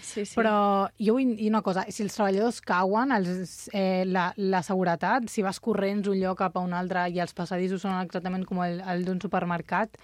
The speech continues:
Speaker 1: Primer, si cauen, ja no aconsegueixen els deu minuts,
Speaker 2: Primer,
Speaker 1: perquè
Speaker 2: això
Speaker 1: van
Speaker 2: no.
Speaker 1: apuradíssims de temps.
Speaker 2: I els drets, eh, la seguretat dels treballadors.
Speaker 1: Això, mira, a la notícia del,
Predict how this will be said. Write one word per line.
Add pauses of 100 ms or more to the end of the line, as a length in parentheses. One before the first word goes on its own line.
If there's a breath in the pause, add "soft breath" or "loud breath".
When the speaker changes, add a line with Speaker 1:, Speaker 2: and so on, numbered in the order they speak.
(220 loud breath)
Speaker 1:
Primer,
si
cauen,
ja
no
aconsegueixen
els
deu
minuts,
Speaker 2:
Primer,
Speaker 1:
perquè
Speaker 2:
això
Speaker 1:
van
Speaker 2:
no. (180)
Speaker 1:
apuradíssims
de
temps.
Speaker 2:
I
els (260)
drets,
eh, (100)
la (280)
seguretat
dels
treballadors. (600 loud breath)
Speaker 1:
Això, (100)
mira,
a
la
notícia
del,